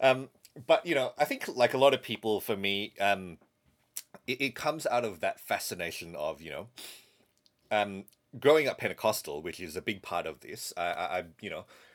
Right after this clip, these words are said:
we, we moved to Australia when I was twelve. Um, we entered a Pentecostal church, um, you know, became part of the community. Uh, we weren't Christians, so we became Christians in a Pentecostal church. And this was in sort of two thousand and one,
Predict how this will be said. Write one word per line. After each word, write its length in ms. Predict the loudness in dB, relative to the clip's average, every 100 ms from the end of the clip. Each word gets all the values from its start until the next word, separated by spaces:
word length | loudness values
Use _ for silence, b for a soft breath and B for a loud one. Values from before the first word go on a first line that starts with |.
| B
we, 220 | -10 -8 -6
we 120 | -4
moved 240 | -4 -2
to 80 | -2
Australia 480 | -2 2 2 4 2
when 180 | 0 0
I 60 |
was 120 | -2 -4
twelve. 500 | 0 2 2 -4 -8
Um, 440 | -4 -4 -6 -12 -14 _ -14
we 480 | -12 -10 -10 -12 -8
entered 260 | -6 -6
a 40 | -6
Pentecostal 460 | -8 -6 -8 -8
church, 480 | -2 2 4 2 -4
um, 220 | -4 -4 -6
you 120 | -10
know, 60 | -8
became 280 | -6 -6
part 140 | -6 -8
of 60 |
the 60 | -8
community. 600 | -12 -8 -8 -8 -8 -10 B B B -4
Uh, 100 | 0
we 120 | 4
weren't 240 | 4 2
Christians, 380 | -2 -4 -4 0
so 100 | 2
we 100 | 2
became 380 | 0 2 4 4
Christians 440 | 0 -4 -4 -6
in 80 | -6
a 40 | -4
Pentecostal 480 | -6 -6 -8 -8
church. 340 | -8 -6 -6 -4
And 360 | -2 -2 -4 -12 B B B B B
this 240 | -4 -2 0
was 140 | -2
in 360 | -2 -4 -4 -4
sort 180 | -4 -4
of 80 |
two 100 | -4
thousand 280 | 0 0 0
and 120 | -6
one, 220 | -2 -2